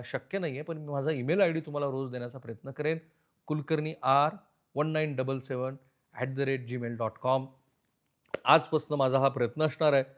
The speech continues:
माझ्या ह्या प्रयत्नाबद्दलची तुमची मतंच आत्ताच खूप सारे सकारात्मक येत आहेत, त्याबद्दल तुमचा मी आभारी आहे. पण पुन्हा इथे थांबू नका. हे व्हिडिओ इतक्या तटस्थपणे केलेल्या विश्लेषणाचे महाराष्ट्राच्या घरोघरी जायला हवेत.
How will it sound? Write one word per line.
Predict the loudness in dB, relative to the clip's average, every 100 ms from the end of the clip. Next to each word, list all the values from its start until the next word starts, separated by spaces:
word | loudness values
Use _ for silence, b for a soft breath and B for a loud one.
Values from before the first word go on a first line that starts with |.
| b b -2
माझ्या | 0 2
ह्या | 0
प्रयत्नाबद्दलची | 2 0 -2 -4 -4 -6 -8 -10
तुमची | -8 -8 -4
मतंच | -4 -2 -2 -2
आत्ताच | -8 -2 -2 -2
खूप | -4 -4
सारे | -2 -2
सकारात्मक | -4 0 0 0 -6 -6
येत | -6
आहेत, | -6 -4
त्याबद्दल | -4 -4 -6 -8
तुमचा | -8 -6
मी | -4 -4
आभारी | 0 2 4
आहे. | 0 b b b _
पण | -6
पुन्हा | -4 -4 0
इथे | 0 0 -2
थांबू | -4 -2 -2
नका. | -2 -8 -20 b b b _ _
हे | -14 6 8
व्हिडिओ | 8 4 2 0 -2 -10 _ _ _ _ -12
इतक्या | -2 4 6 6 -2 _ _ -4
तटस्थपणे | -2 -2 -2 -4 -4 -4
केलेल्या | -2 -2 0
विश्लेषणाचे | -4 -6 -10 -10 -10 -10 -8
महाराष्ट्राच्या | -6 -4 -6 -6 -6
घरोघरी | -4 -2 0 0 0
जायला | 0 2 0
हवेत. | 0